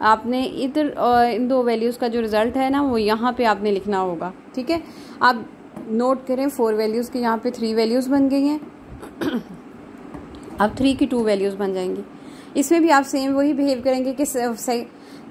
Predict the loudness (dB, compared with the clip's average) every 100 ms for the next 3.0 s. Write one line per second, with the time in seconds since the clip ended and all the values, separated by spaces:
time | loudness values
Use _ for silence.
0 | 2 4 6 4 2 2 2 2 0 0
1 | 0 0 2 2 2 0 -2 -2 2 2
2 | 0 -2 -2 -4 -12 -16 -16 -14 -4 -4